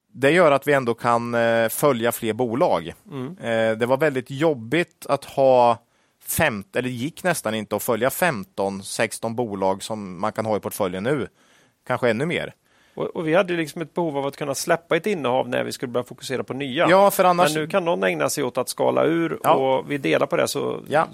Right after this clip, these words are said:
Speaker 2: kan, kan någon annan sätta sig och
Speaker 1: Så det har mycket att göra med
Speaker 2: leta
Speaker 1: att
Speaker 2: nytt.
Speaker 1: Marcus är här. Dels för att vi kan följa mer, dels för att Marcus också kan jobba med att skala. Eh,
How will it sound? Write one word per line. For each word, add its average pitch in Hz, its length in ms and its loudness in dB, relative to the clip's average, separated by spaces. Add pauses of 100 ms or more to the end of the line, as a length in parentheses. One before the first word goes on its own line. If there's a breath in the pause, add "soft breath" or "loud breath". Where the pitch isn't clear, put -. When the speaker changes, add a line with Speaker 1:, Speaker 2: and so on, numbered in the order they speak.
Speaker 2:
kan, 135 460 -6
kan 135 180 -4
någon 135 140 -2
annan 127 300 -2
sätta 135 280 -6
sig 110 280 -6
och 104 120 -8
Speaker 1:
Så 180 140 0
det 175 80 4
har 196 140 4
mycket 208 260 -2
att 165 100 4
göra 156 300 6
med 147 140 2
Speaker 2:
leta 127 140 4
Speaker 1:
att 143 60 4
Speaker 2:
nytt. 139 80 0
Speaker 1:
Marcus 139 340 2
är 139 60 2
här. 156 320 4
Dels 175 360 -2
för 180 100 -2
att 170 100 -4
vi 175 60 -2
kan 175 120 0
följa 175 340 4
mer, 147 260 2
dels 139 400 0 (180)
för - 160 -2
att 131 140 2
Marcus 127 380 -2
också 117 200 -4
kan 120 200 -4
jobba 123 380 2
med 120 380 0
att - 160 -8
skala. 113 640 2 (760 soft breath)
Eh, 117 1400 4